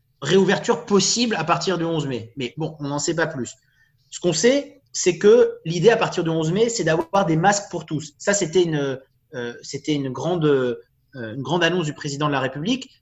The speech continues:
C'était de dire, comme on n'a pas réussi, il en a parlé, à avoir une immunité collective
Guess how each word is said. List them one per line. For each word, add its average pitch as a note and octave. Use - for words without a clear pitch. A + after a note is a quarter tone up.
C'était D3+
de D3
dire, G#3
comme A3+
on G#3
n'a F#3
pas F#3
réussi, F3+
il D3
en C#3
a C#3
parlé, D#3
à C#3+
avoir C#3+
une C3+
immunité F3
collective D3